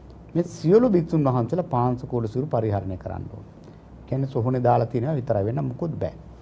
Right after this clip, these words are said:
සියලු භික්ෂුන් වහන්සේලා පිණ්ඩපාතයෙන්ම යැපෙන්න ඕන. සියලු භික්ෂුන් වහන්සේලා <clears throat> තුන් සිවුර පමණක් පාවිච්චි කරන්න ඕන.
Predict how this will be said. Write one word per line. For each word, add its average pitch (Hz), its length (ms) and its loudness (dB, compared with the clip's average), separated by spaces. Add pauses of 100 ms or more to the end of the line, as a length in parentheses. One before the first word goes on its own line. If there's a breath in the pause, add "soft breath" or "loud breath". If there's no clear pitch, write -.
(720 loud breath)
සියලු 214 420 2
භික්ෂුන් 202 360 2
වහන්සේලා 175 420 4
පිණ්ඩපාතයෙන්ම 151 720 4
යැපෙන්න 117 440 2
ඕන. - 180 -10 (760 loud breath)
සියලු 202 320 8
භික්ෂුන් 202 380 4
වහන්සේලා 185 720 4 (1600)
<clears throat> - 280 0 (360)
තුන් 196 240 6
සිවුර 208 280 8
පමණක් 196 440 6
පාවිච්චි 143 380 4
කරන්න 95 320 0
ඕන. - 160 -10